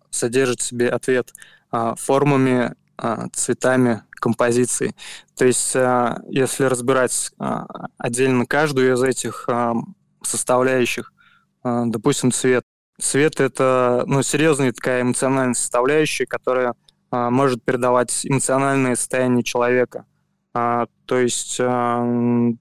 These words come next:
какой пример привести? Красный цвет, а, передаёт, а, не знаю, для кого-то злость, для кого-то тепло, там, зелёный для кого-то кажется более,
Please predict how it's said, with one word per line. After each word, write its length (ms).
какой 360
пример 480
привести? 580
Красный 400
цвет, 400
а, 340
передаёт, 640
а, 280
не 140
знаю, 260
для 160
кого-то 360
злость, 320
для 120
кого-то 440
тепло, 520
там, 200
зелёный 420
для 160
кого-то 580
кажется 580
более, 560